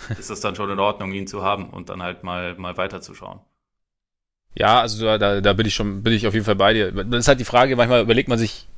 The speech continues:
Speaker 1: also man weiß ja nicht, was genau hinter den Kulissen abgeht oder wer mit wem in Kontakt steht, wer dann wirklich wohin wechseln wollen würde, aber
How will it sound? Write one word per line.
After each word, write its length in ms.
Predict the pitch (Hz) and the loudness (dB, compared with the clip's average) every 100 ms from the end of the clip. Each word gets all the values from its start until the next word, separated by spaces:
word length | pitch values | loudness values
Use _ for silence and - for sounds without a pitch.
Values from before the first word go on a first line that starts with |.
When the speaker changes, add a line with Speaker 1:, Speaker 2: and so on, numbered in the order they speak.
| - - - _ _ _ _ | -18 -20 -20 _ _ _ _
Speaker 1:
also 200 | - 98 | 2 2
man 100 | 101 | 4
weiß 160 | 98 107 | 4 4
ja 60 | 104 | 2
nicht, 140 | 98 | 2
was 160 | 104 - | 2 2
genau 280 | 95 101 | 4 4
hinter 160 | 107 117 | 4 2
den 100 | 101 | 0
Kulissen 320 | 95 120 - | 2 0 2
abgeht 280 | 101 - 110 | 0 2 0
oder 200 | 95 90 | 2 2
wer 280 | 101 110 107 | 4 4 4
mit 200 | 101 98 | 0 0
wem 160 | 104 104 | 2 2
in 60 | |
Kontakt 380 | 92 98 117 117 | 0 2 2 2
steht, 300 | - 110 98 | 2 0 2
wer 200 | 101 104 | 4 4
dann 180 | 101 95 | 2 -2
wirklich 300 | 101 - - | -4 -6 -2
wohin 240 | 95 113 | 2 2
wechseln 340 | 110 107 - 101 | 4 2 0 2
wollen 260 | 101 101 | 2 2
würde, 360 | 101 110 113 - | 0 2 4 2
aber 200 | 92 92 | 0 -2